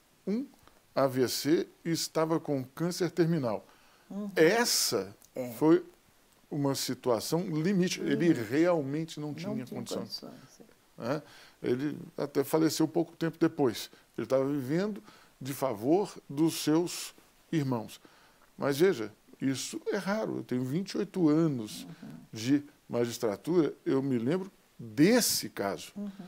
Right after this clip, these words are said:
Speaker 1: No mais, o desemprego, se a pessoa se mantém viva,
Speaker 2: Alguma
Speaker 1: ela
Speaker 2: coisa
Speaker 1: tem
Speaker 2: ela tá
Speaker 1: que
Speaker 2: ganhando.
Speaker 1: fazer, ela tem que se movimentar. É dever dela. Direitos humanos também dizem isso. Né?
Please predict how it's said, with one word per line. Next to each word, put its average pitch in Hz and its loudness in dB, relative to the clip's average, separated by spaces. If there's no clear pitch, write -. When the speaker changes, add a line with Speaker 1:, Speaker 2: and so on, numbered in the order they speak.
Speaker 1:
No 147 2
mais, 190 -2
o 143 0
desemprego, 139 -2
se - -12
a - -10
pessoa 170 -2
se 165 -4
mantém 147 -2
viva, 120 -4
Speaker 2:
Alguma 165 -6
Speaker 1:
ela 135 4
Speaker 2:
coisa 208 0
Speaker 1:
tem 165 8
Speaker 2:
ela 196 2
tá 240 -2
Speaker 1:
que 262 -6
Speaker 2:
ganhando. 202 -4
Speaker 1:
fazer, 147 -2
ela 123 0
tem 175 2
que - -12
se - -4
movimentar. 185 -2
É 151 4
dever 147 4
dela. 120 4
Direitos 143 2
humanos 135 -2
também 151 0
dizem 208 0
isso. 175 0
Né? 180 -4